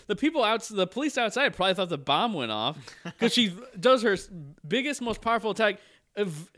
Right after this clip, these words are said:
Speaker 1: vaporizes this guy in
Speaker 2: I
Speaker 1: front
Speaker 2: love
Speaker 1: of
Speaker 2: it.
Speaker 1: kindergartners.
Speaker 2: I love it.
Speaker 1: And now they're all tort-, like, their minds are, like, ruined for the rest of their lives. They
Speaker 2: I
Speaker 1: saw
Speaker 2: don't
Speaker 1: him,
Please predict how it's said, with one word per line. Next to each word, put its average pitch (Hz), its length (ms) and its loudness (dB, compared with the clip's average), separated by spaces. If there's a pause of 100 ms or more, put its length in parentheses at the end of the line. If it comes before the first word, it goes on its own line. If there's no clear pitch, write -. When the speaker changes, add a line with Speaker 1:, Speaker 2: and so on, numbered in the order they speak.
(140)
Speaker 1:
vaporizes 151 880 2
this 135 200 -6
guy 131 260 4
in 147 100 2
Speaker 2:
I 190 80 4
Speaker 1:
front 214 140 6
Speaker 2:
love 190 120 6
Speaker 1:
of 233 60 -2
Speaker 2:
it. 175 80 0
Speaker 1:
kindergartners. 156 800 4
Speaker 2:
I - 20 -4
love 262 480 -2
it. 165 160 -12 (120)
Speaker 1:
And 190 80 0
now 285 160 10
they're 254 200 8
all 208 180 6
tort-, 247 360 0 (460)
like, 247 320 -8
their 247 220 -2
minds 254 340 2
are, 190 220 0 (120)
like, 180 300 0
ruined 240 340 2
for 180 60 -4
the 170 60 4
rest 202 180 4
of 220 60 -2
their 170 60 0
lives. 208 260 4
They 226 60 6
Speaker 2:
I - 20 8
Speaker 1:
saw 277 240 6
Speaker 2:
don't 214 100 2
Speaker 1:
him, 196 80 -8